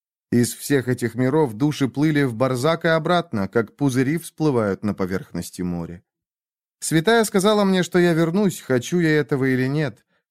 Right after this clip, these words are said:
что я уже возвращалась тысячу и один раз и каждый раз в другой мир, новой каплей, но на сей раз вернусь в тот же. Я буду жить в том же теле, с теми же воспоминаниями и заботами.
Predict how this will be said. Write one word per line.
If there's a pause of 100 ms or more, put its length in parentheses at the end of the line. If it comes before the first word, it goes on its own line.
что
я
уже
возвращалась
тысячу
и
один
раз
и
каждый
раз
в
другой
мир,
новой
каплей, (480)
но
на
сей
раз
вернусь
в
тот
же. (480)
Я
буду
жить
в
том
же
теле,
с
теми
же
воспоминаниями
и
заботами.